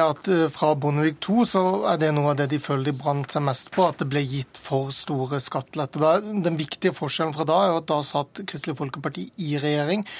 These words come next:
Nå sitter de i Stortinget og kan forhandle på dette på en helt annen måte, med en helt annen grunnlag for å, å synliggjøre sine seire. Så blir det litt annet forhandlingsklima, og det vil også virke inn på hvordan budsjettet til slutt blir, blir seende ut.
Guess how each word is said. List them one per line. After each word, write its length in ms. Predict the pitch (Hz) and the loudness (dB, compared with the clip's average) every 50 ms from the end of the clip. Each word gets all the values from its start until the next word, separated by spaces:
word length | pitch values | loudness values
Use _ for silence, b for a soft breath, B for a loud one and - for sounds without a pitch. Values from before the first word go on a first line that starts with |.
| B B B B B - | B B B B B 0
Nå 80 | 170 160 | 2 2
sitter 280 | - - 151 - 175 151 | 2 0 -2 0 0 0
de 80 | 160 160 | 0 0
i 80 | 143 | -2
Stortinget 560 | - - 143 131 127 - 147 143 156 170 175 | -2 -4 -4 -4 -4 -4 -2 0 2 2 2
og 80 | 160 139 | 2 2
kan 320 | - 151 147 147 156 185 | 0 0 0 0 -2 -4
forhandle 560 | 156 - 165 131 - 156 147 139 131 151 151 - | -4 -4 -4 -2 -2 -2 -2 -2 -2 -4 -4 -2
på 80 | 165 | -2
dette 260 | 147 143 135 - - | -2 -2 -2 -4 -6
på 140 | 135 - 151 | -4 -2 -2
en 80 | 135 127 | -2 -2
helt 240 | 139 135 127 - 147 | -2 -2 -2 -2 0
annen 180 | 135 135 143 | 0 0 0
måte, 360 | 139 135 127 127 - - 160 | -2 -2 -4 -6 -6 -6 -4
med 100 | 147 143 | -4 -4
en 100 | 139 127 | -2 -2
helt 200 | 135 139 131 - | -4 -4 -4 -2
annen 320 | 147 139 135 139 139 135 127 B B B B B B B B B B | 0 0 0 0 0 -2 -4 B B B B B B B B B B
grunnlag 480 | 180 156 147 139 139 139 143 143 139 | 0 2 2 4 4 4 2 2 0
for 180 | - - 147 143 131 | -2 -2 0 0 2
å, 120 | 143 139 139 143 151 - 185 | 2 2 2 2 0 0 -2
å 80 | 170 | -2
synliggjøre 720 | 143 - - - 156 143 139 135 131 135 139 139 143 143 139 | 0 0 0 0 0 0 0 0 0 0 0 0 -2 -2 -4
sine 260 | - 151 139 147 147 | -2 -2 -2 -4 -4
seire. 380 | 143 - 139 135 139 135 185 | -2 -2 -2 0 0 0 -2
Så 160 | 185 - 165 147 | 0 -2 -2 -2
blir 100 | 151 156 | -2 -2
det 120 | 156 156 | 0 -2
litt 160 | 165 151 - 170 | -2 -2 0 0
annet 320 | 151 147 147 143 - - | 2 2 0 0 -2 -2
forhandlingsklima, 800 | 175 147 139 139 139 139 139 131 - - 156 147 143 143 165 175 | 0 0 0 0 0 -2 -4 -6 -6 -4 -2 -2 0 2 2 2
og 60 | 165 143 | 2 0
det 80 | 147 | -2
vil 160 | 139 143 143 | -2 -2 -4
også 160 | 123 - - 139 | -4 -4 -6 -6
virke 320 | 143 131 - - - 156 | -6 -6 -6 -6 -4 -2
inn 160 | 143 139 143 131 | -2 -2 -4 -4
på 140 | - 151 | -6 -6
hvordan 400 | 135 139 131 143 151 151 165 175 | -4 -4 -4 -4 -6 -6 -8 -8
budsjettet 480 | 165 165 147 - - 135 131 - 147 135 | -8 -6 -4 -4 -4 -4 -4 -6 -8 -6
til 80 | 156 147 | -4 -4
slutt 320 | - - 139 127 - _ | -4 -4 -6 -8 -10 _
blir, 240 | - 151 147 147 139 - B B B B B B B | -6 -4 -4 -4 -6 -8 B B B B B B B
blir 140 | B 170 160 | B 0 0
seende 400 | 139 - 156 143 135 139 143 135 | 2 2 0 0 0 0 -2 -4
ut. 400 | - - - 160 156 - - - | -6 -6 -8 -8 -10 -10 -16 -20